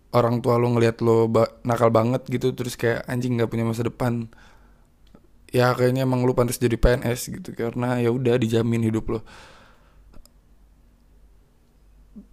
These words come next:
Tapi sebenarnya yang pengen gue bahas tuh,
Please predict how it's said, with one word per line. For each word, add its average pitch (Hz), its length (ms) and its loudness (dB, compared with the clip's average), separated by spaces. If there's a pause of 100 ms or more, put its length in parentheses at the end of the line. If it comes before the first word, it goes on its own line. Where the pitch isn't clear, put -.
(840)
Tapi 143 240 2
sebenarnya 165 320 6
yang 170 80 0
pengen 123 320 2
gue 117 160 4
bahas 127 240 8
tuh, 160 480 0